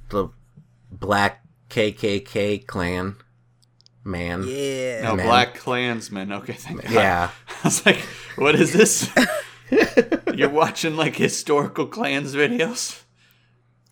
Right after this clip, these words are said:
Speaker 1: No.
Speaker 3: Okay.
Speaker 1: Well, this is kind of a hysterical, I mean, historical, uh, Klans video.
Speaker 3: All right.
Speaker 1: 'Cause he infiltrates
Speaker 3: How was
Speaker 1: the
Speaker 3: that? It has, uh, it has that one guy from,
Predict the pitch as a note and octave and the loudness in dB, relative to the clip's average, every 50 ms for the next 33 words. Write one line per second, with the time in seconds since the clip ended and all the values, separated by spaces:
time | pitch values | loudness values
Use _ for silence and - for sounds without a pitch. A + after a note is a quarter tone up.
0 | _ _ - F2 E2+ F2 F2+ F2+ E2+ E2+ E2+ F2 F2+ F2+ F#2+ G#2 G2 G2 G#2+ A#2 | _ _ -18 -14 -12 -8 -6 -6 -6 -4 -4 -6 -6 -6 -8 -8 -6 -2 2 4
1 | G#2+ G#2 G#2 A2+ C3+ - F#3 F#3 F#3 - - C3+ A2 G2 F#2 F#2 F#2 G2+ G2+ F2+ | 4 4 4 2 2 0 0 -2 -2 -2 -2 0 2 2 2 2 2 2 0 0
2 | - - - - - G2 F#2+ F2+ F#2+ - - - F#2+ F#2 F#2 F#2 F#2 F#2 - - | -2 -4 -6 -4 -2 0 0 0 -2 -4 -6 -4 -2 0 0 0 -2 -4 -6 -2
3 | A#2+ A2+ G#2 G2+ G2 F#2+ - _ _ - - A2+ B2 A#2 - - - B2 G#2+ G#2+ | 0 0 2 0 0 -4 -10 _ _ -14 -8 -4 -2 -2 -2 0 2 2 2 4
4 | G2+ G2+ - - G#2 G2 F#2+ F#2 - - _ _ _ _ _ _ _ _ _ _ | 2 0 -2 -2 -2 0 0 0 -2 -4 _ _ _ _ _ _ _ _ _ _
5 | _ _ - F2+ F2+ E2+ E2+ E2 E2 E2+ D#2+ - - - _ _ _ - - A2 | _ _ -10 -6 -4 -4 -2 -2 -2 -2 -4 -6 -10 -16 _ _ _ -8 -4 -2
6 | F#2+ F2+ F2+ F2 F2 F2 F#2+ F2+ F2 F2 F2 E2+ E2 E2+ F2 F2 - _ _ _ | 0 0 0 -2 -4 -4 -4 -4 -4 -4 -6 -6 -6 -6 -8 -10 -14 _ _ _
7 | _ - G2+ B2 C3+ A#2 G#2 G#2+ - _ _ _ _ _ _ _ _ _ - - | _ -8 -6 -4 -4 -4 -6 -8 -10 _ _ _ _ _ _ _ _ _ -20 -20
8 | - - - - - - - - G#2+ F#2+ F2+ F2 G2+ G2+ G2 - - G#2 A2 A#2 | -20 -20 -20 -20 -20 -20 -12 -8 -6 -6 -6 -6 -6 -6 -6 -6 -6 -6 -6 -6
9 | A#2 - - G2+ G2 G2 - - - - - G#2+ F#2 E2+ - - - - - - | -8 -8 -6 -6 -6 -6 -8 -12 -16 -10 -6 -6 -6 -6 -6 -10 -10 -10 -12 -12
10 | _ _ _ _ _ _ _ _ _ - - - - - A#2+ B2+ C3+ B2 - B2+ | _ _ _ _ _ _ _ _ _ -20 -20 -20 -12 -6 -4 -2 -2 0 2 4
11 | C3 C3 G#2+ G2+ G#2 - A#2+ - C#3 C#3 C3+ A#2+ B2 B2+ A#2+ A#2+ A#2 A2 G#2+ G#2+ | 4 4 4 2 0 -2 0 4 6 6 6 4 2 4 4 6 6 4 4 0
12 | - A#2+ B2+ B2 A#2+ B2+ A#2 G#2 G#2 A#2 B2+ B2+ A2 G2 F#2 F#2+ F#2+ F#2+ - G2+ | -4 -8 -6 -2 2 2 2 2 0 -4 -4 -2 0 0 0 0 -2 -6 -6 -8
13 | G2 G2 F#2+ F2 - | -8 -8 -10 -14 -16